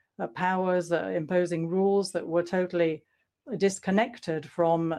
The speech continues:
European legislation, having all these measures being unilaterally imposed,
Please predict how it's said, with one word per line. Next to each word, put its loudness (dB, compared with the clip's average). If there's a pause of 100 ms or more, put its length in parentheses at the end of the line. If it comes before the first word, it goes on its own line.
European -2
legislation, 0 (260)
having 0
all 6
these 0
measures 0
being -2
unilaterally -2
imposed, 0